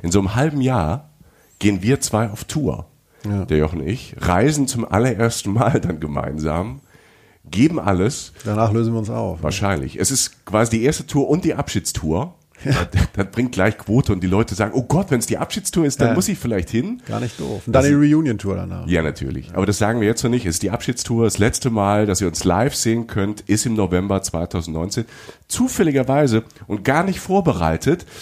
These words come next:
Speaker 1: hat der Jochen jetzt, äh, nochmal die Tourtermine. Ich hab's noch nicht im Kopf.
Speaker 2: Die hab ich am Kopf.
Speaker 1: Ach, die hast du im Kopf?
Speaker 2: Also ich lese die jetzt nicht vor.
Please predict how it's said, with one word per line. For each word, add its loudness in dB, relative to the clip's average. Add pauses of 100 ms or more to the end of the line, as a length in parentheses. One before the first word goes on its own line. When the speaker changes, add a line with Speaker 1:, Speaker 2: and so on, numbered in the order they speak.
(140)
Speaker 1:
hat 0
der 2
Jochen 0 (420)
jetzt, -4
äh, 0
nochmal -2
die -2
Tourtermine. -2
Ich -4
hab's -4
noch 0
nicht -4
im -14
Kopf. -2
Speaker 2:
Die 6
hab 4
ich 4
am -2
Kopf. -4 (120)
Speaker 1:
Ach, 0
die 2
hast 2
du 2
im -2
Kopf? 2
Speaker 2:
Also 4
ich 2
lese 4
die -2
jetzt 0
nicht -6
vor. -2